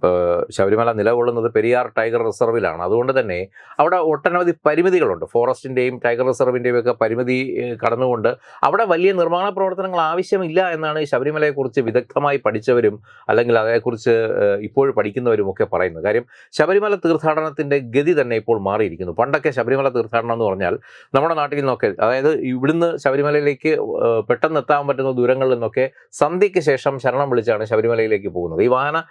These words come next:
സൗകര്യം വന്നതിന് ശേഷം. ആ, അങ്ങനെ പോകുന്നവർ രാത്രിയോടുകൂടി പമ്പയിലെത്തി അവിടെ നിന്ന് മല കയറി പുലർച്ചെ നെയ്യഭിഷേകം കഴിഞ്ഞ്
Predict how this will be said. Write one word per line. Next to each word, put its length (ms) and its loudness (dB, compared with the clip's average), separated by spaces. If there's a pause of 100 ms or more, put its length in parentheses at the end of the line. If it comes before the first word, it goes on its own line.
(140)
സൗകര്യം 360 2
വന്നതിന് 320 0
ശേഷം. 280 -4 (580)
ആ, 240 0
അങ്ങനെ 260 0
പോകുന്നവർ 600 0
രാത്രിയോടുകൂടി 800 0 (160)
പമ്പയിലെത്തി 640 0 (220)
അവിടെ 180 2
നിന്ന് 140 0
മല 200 0
കയറി 360 0 (260)
പുലർച്ചെ 460 2 (120)
നെയ്യഭിഷേകം 640 0
കഴിഞ്ഞ് 300 0